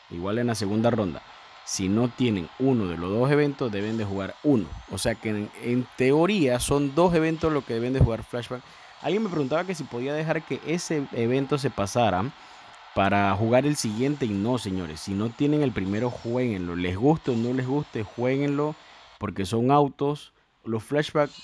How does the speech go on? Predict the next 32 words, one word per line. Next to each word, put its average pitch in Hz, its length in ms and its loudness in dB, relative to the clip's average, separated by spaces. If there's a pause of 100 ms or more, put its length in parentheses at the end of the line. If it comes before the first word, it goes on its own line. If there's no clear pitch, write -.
(140)
la 104 160 -6
verdad 95 280 -4
es 143 80 -8
que 139 120 -2
le 95 100 0
pueden 123 200 0
preguntar 107 340 0
a - 40 -8
cualquiera. 120 520 0 (520)
Eh, 95 180 -2
no 110 160 4
vuelven 135 380 4
todo 127 160 -2
el 120 100 -2
tiempo, 107 320 -4
son 110 160 -4
de 127 80 0
vez 131 120 2
en 123 100 -2
cuando 127 240 -2
y 98 60 -6
cuando 113 260 -8
en 92 120 -10
vez. 90 280 -16 (540)
¿Y 123 60 -12
sabes 190 260 -2
dónde 185 180 0
pueden 170 260 -4
estar? 135 300 -6
Nos 139 140 -4
podemos 123 360 -4
conducir. 107 640 -8